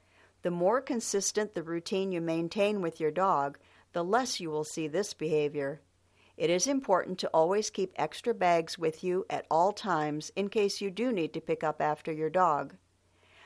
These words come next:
There are many potential causes for inappropriate elimination, including a medical physical problem,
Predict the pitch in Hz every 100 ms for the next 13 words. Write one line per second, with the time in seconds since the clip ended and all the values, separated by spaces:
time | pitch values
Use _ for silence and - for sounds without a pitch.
0 | - 208 208 214 214 220 240 277 269 202
1 | 190 185 180 165 185 170 170 175 - 156
2 | - 202 214 196 175 175 170 156 156 160
3 | 160 156 151 - 156 165 175 180 - 269
4 | 185 156 156 - - - - 170 170 165
5 | 160 156 - 196 190 180 156 - 147 147
6 | 156 202